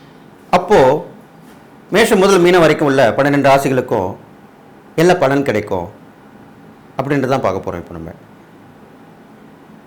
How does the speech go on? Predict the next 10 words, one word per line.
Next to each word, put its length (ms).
அதே 200
மாதிரி 200
இந்த 140
வக்ர 260
நிவர்த்தின்ற 520
போது 200
எந்த 180
ஒரு 140
கிரகமா 260
இருந்தாலும் 400